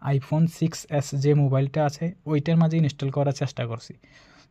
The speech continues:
তো অ্যাপল আইডিটা দোনোটার মাঝে যদি সেম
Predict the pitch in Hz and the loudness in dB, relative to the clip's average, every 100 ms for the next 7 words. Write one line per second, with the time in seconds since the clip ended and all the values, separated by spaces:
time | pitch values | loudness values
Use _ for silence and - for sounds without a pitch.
0 | - 151 151 151 151 156 156 165 165 165 | 0 4 6 4 0 -4 -2 2 2 4
1 | 165 175 156 151 165 170 170 165 165 165 | 2 2 2 2 2 2 2 4 2 2
2 | 165 165 - - - 170 | 2 0 -2 -4 4 4